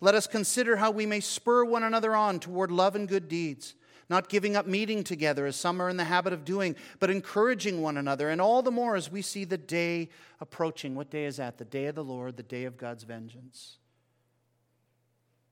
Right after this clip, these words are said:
If we deliberately keep on sinning after we have received the knowledge of the truth, no sacrifice for sin is left, but only a fearful expectation of judgment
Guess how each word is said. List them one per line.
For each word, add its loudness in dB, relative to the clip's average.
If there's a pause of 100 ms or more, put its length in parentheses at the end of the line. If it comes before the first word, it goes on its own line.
(460)
If -14
we -6
deliberately 0
keep -8
on -2
sinning -4
after -4
we -6
have -6
received -6
the -8
knowledge -4
of -10
the -14
truth, -10 (300)
no -4
sacrifice -2
for -12
sin -10
is -10
left, -16 (640)
but -2
only 2
a 0
fearful -4
expectation -6
of -6
judgment -4